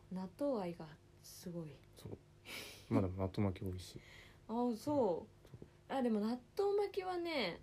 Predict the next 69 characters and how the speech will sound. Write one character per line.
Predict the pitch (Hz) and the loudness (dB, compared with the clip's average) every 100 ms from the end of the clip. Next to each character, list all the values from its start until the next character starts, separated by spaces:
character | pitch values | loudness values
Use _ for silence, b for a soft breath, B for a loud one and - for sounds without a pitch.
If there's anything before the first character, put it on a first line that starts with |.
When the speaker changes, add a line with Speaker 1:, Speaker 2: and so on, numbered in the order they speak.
| - | -10
Speaker 1:
そ | - | -4
う、 | |
い | 226 | -2
ろ | 262 | 0
ん | |
な | 277 | 0
種 | 294 277 | 0 2
類 | 208 | 2
あ | 185 | 2
っ | 190 - | -4 -6
て、 | 226 214 196 - - - | -2 0 0 -2 -10 -2
Speaker 2:
う | 226 | 2
ん。 | |
Speaker 1:
私 | - | 2
は | 294 240 | 2 2
梅 | 226 254 | 2 2
納 | 262 262 | 0 -2
豆 | 185 | -4
が | 175 | -6
好 | 180 - | -8 -14
き。 | - - - - - - | -20 -20 -20 -20 -8 2
Speaker 2:
梅 | 104 143 | 4 6
納 | 151 | 4
豆？ | 151 - - - | 2 -2 -14 -14
Speaker 1:
そ | - 226 175 - - | -2 0 0 -4 0
う。 | |
Speaker 2:
合 | 127 | 2
う | |
の？ | 110 - B B B - | 2 -4 B B B -6
Speaker 1:
美 | - 233 285 | 0 6 6
味 | 285 | 6
し | 302 | 2
い | 311 | 0
ん | 247 | 2
だ | 190 | 2
よ。 | 165 - - | -2 -6 -6
な | 262 | -2
ん | |
か | 262 | 0
ね、 | 208 190 | 0 0
食 | 233 240 | -2 -2
感 | - 381 | 4 4
も | 370 | 4
ち | 370 | 0
ょ | |
っ | |
と | 349 | 0
こ | 226 196 | 2 0
う、 | |
サ | 208 330 - - - | 0 -6 -8 -18 -20
ク | - | -18
サ | - 247 | -6 -4
ク | 208 175 | -4 -4
っ | 175 - - | -6 -12 -8
て | 165 | -4
い | 165 | -4
う | 165 | -4
の | 160 156 | -6 -10
か | 147 | -8
な。 | - 202 | -8 -6
ち | 330 | -2
ょ | |
っ | |
と | 277 | 4
梅 | 214 233 | 6 6
の | 262 | 4
食 | 269 247 240 | 2 0 0
感 | 247 233 | 0 0
が | 214 - | 0 -2